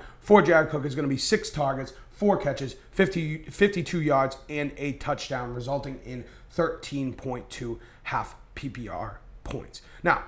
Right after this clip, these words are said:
just to recap real quick, we got a quarterback, Ryan Tannehill of the Tennessee Titans, running back, Damian Harris of the New England Patriots, and wide receiver, Cortland Sutton of the Denver Broncos.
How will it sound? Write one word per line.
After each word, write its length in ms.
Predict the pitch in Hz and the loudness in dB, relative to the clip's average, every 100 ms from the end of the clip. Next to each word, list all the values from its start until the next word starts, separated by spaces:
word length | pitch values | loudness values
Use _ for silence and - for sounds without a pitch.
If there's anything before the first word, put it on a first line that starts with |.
| - - | -14 -6
just 220 | - 214 | 2 2
to 60 | 214 | 2
recap 440 | 196 180 175 156 | 0 2 4 4
real 180 | 160 156 | 2 -2
quick, 280 | - 151 - | -2 -4 -4
we 60 | 135 | -4
got 140 | 123 | -4
a 40 | |
quarterback, 760 | 107 - 202 190 180 175 - - | -2 4 6 8 10 8 6 -4
Ryan 300 | 139 175 165 156 | 4 6 6 2
Tannehill 500 | 143 131 127 131 - | -4 -4 -2 -2 2
of 100 | 165 | 2
the 80 | 151 | 2
Tennessee 380 | 143 135 120 117 | -2 -4 -4 -6
Titans, 400 | 185 202 180 175 - - | 2 4 4 0 -8 2
running 220 | 190 190 | 4 6
back, 400 | 185 175 - - - | 8 6 4 -6 0
Damian 300 | 214 190 143 | 2 4 4
Harris 300 | 147 147 - - | 4 2 0 0
of 120 | 185 156 | 2 2
the 80 | |
New 160 | 151 147 | 0 -2
England 260 | 135 120 123 | -2 -6 -6
Patriots, 460 | 131 120 127 120 - - - | -6 -4 -6 -8 -12 -18 -2
and 260 | 170 156 135 - | 2 2 0 -2
wide 160 | 147 185 | 10 10
receiver, 400 | 165 - 151 139 | 10 4 0 -2
Cortland 400 | 135 190 156 160 | 0 0 2 2
Sutton 200 | 165 147 | 2 2
of 60 | 135 | 0
the 80 | |
Denver 300 | 131 123 117 | -2 -2 -2
Broncos. 480 | 107 160 170 165 160 | -2 2 2 2 -2